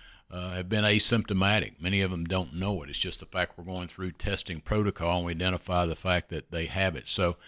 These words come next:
you know, I think amongst that younger population, there may be more herd immunity going on than we,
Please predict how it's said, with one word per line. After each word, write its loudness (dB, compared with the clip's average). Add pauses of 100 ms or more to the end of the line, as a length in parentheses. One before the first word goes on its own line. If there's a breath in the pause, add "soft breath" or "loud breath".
(380 loud breath)
you -6
know, 0
I 6
think 2
amongst 4
that 2
younger 2
population, 0
there -2
may 2
be 0
more 0
herd 0
immunity 0
going -2
on 0
than -2
we, -2